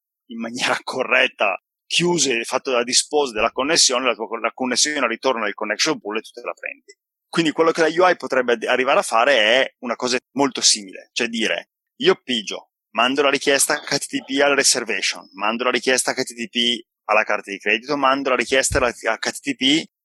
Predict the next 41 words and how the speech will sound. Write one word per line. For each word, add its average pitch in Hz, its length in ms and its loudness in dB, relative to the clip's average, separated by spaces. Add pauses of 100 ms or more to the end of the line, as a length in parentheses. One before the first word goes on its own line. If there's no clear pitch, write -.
al 120 500 4 (120)
sistema - 460 2
di 131 100 -2
gestione 127 380 0
dei 113 120 0
clienti, 95 580 -6
per - 200 -2
dire, 104 240 2
registrami 113 600 0
le, 104 240 0
i 117 120 -10
dettagli 104 480 -2
di 101 100 -8
Mauro." - 460 -14 (480)
Diciamo 202 400 0
che 123 260 2 (120)
la 123 140 0
richiesta 175 800 2
H 160 120 -2
T - 0 -
T 139 180 -6
P 131 160 -4
alla 110 220 4
gestione 123 320 0
dei 165 100 2
clienti 131 420 0
sbomba. - 560 -6 (380)
Quindi 135 240 2
la 123 120 6
U 143 280 2 (180)
I 170 220 4
ha 143 160 0
indietro 139 1000 0 (240)
un 110 300 -6 (280)
codice 127 420 2
di 117 100 0
errore 107 220 4
H 104 60 0
T - 140 -10
T - 180 -10
P. - 60 -20